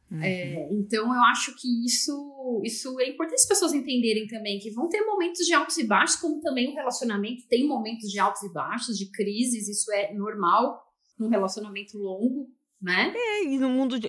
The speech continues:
Speaker 1: a-, que as crises vão continuar. <laughs> Sinto muito, a gente vai ter que te contar, o mundo vai <laughs> continuar em crise. <laughs> A gente vai ter que achar um espaço pra se divertir e,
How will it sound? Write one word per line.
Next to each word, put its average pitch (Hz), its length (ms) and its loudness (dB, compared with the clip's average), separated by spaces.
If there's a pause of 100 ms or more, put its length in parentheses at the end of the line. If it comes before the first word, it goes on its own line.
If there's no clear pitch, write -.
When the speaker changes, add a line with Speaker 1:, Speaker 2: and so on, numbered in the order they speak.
Speaker 1:
a-, 214 120 6
que 233 140 2
as 208 160 2
crises 220 380 -2
vão 220 140 0
continuar. 214 640 -2 (280)
<laughs> 233 840 0
Sinto 269 360 6
muito, 247 220 8
a - 20 8
gente 220 240 4
vai 190 80 2
ter 202 100 0
que 190 60 -6
te - 100 -8
contar, 185 240 4
o 175 40 6
mundo 180 240 2
vai 170 240 6
<laughs> - 20 -2
continuar 185 560 2
em 214 80 2
crise. 151 500 0 (440)
<laughs> 262 680 2
A 196 120 8
gente 214 280 2
vai 220 160 6
ter 302 180 0
que 262 80 2
achar 254 320 6
um 262 60 6
espaço 254 440 6
pra 359 100 -2
se - 140 -4
divertir 262 640 0
e, 415 360 -2